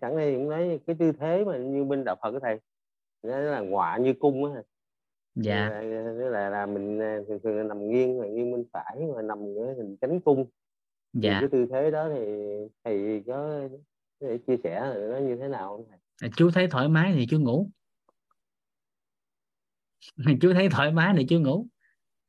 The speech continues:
Speaker 2: Nên về mặt của bên khoa học hay bên, ờ, về mặt y học và khoa học á, thì người ta nói là thoải mái thì ngủ. Ờ, biết đâu có người ta ngủ giống cô Long, có người ta <laughs> ngủ giống gì chị, ờ, Yến Linh. <laughs>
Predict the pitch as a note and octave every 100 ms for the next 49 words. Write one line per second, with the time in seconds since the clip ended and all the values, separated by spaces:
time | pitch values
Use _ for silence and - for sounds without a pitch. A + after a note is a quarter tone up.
0 | _ D3 D3+ B2+ A#2+ A2 - - B2 D#3+
1 | F#3+ - - D3+ D3+ C#3+ C#3+ C#3+ A2+ G#2+
2 | C#3+ C#3+ C#3+ D3 C#3+ C#3+ D3+ - - -
3 | B2+ A#2 A#2 - C#3+ C3 A#2 B2 A2 C#3+
4 | B2+ G#2+ - E3+ G3+ - G#2 B2 C#3 D#3
5 | - G2+ C#3 D#3 F#3+ C#3 G2+ B2 G3+ _
6 | _ _ _ _ _ _ _ _ _ _
7 | _ _ _ _ _ _ A#2 A#2+ D#3+ E3+
8 | D3+ D3 E3+ C3 B2 C#3+ B2 D3 F3 F3+
9 | D3 C#3+ D3 D#3 - _ _ _ _ _
10 | _ _ E3 D#3 B2 A#2+ C3 C#3 A#2 D#3
11 | E3+ G3+ C#3+ A#2+ A#2 C3+ C#3+ D3 D3 D3+
12 | E3+ F3 D#3 D#3+ - - _ _ - _
13 | - - A#3 - - - - - - -